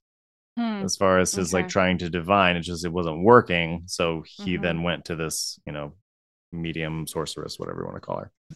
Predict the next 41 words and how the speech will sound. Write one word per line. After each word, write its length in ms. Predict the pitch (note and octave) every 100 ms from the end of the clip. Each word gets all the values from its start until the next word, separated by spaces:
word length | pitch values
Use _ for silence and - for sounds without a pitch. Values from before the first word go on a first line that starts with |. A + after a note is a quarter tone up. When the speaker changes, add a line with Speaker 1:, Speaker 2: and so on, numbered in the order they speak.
| -
Speaker 1:
Mm, 60 | G#3
Speaker 2:
So, 220 | G2+ F#2+
Speaker 1:
okay. 180 | F2 F#2+ -
Speaker 2:
like, 260 | F#2 E2+ - _ _ _ _ _ _ - _ _ _ _ _
that, 140 | A2+ G2+
that 180 | G#2+ G2+
doesn't 220 | G2+ F2+
track 300 | F2 F2 E2+
either. 480 | G2 F#2 E2 E2 F2 C#4+
Speaker 1:
<laughs> 100 | C#4
Speaker 2:
He's, 160 | C#3+ B2+
I 20 | C#3
mean, 180 | F3 F3+
he's 120 | E3
a, 40 | D3
he's 240 | E3 E3
a, 180 | F3 D3+ A#2 _
he's 220 | C3 D3
a 60 | D3+
scared 420 | - C#3+ C#3+ D3
dude 240 | B2+ C#3+ B2
desperate 380 | C3+ B2+ B2+ -
for 160 | B2
an 80 | A#2+
answer. 460 | B2+ D#3 - E2+ E2
Like, 200 | F2 F#2+
I, 160 | F2+ E2 _ -
I 160 | G2
get 300 | F#2 F2+ A#2
it. 260 | F2 D#2 - - _ _ _ -
Like, 160 | F2+ E2
and 100 | F2
in 120 | F2+
that 160 | G2 F2+
way, 200 | F#2 F2+
he's 200 | E2+ D#2
very 460 | E2 F2 E2+ E2 -
human. 680 | - - B2+ F#2+ E2+ E2+ F2 - _
Speaker 1:
Yeah, 280 | D#4+ C4+ G#3
like, 180 | G#3 -
relatable. 800 | A#3+ A#3+ B3+ G3+ F3 E3 F3+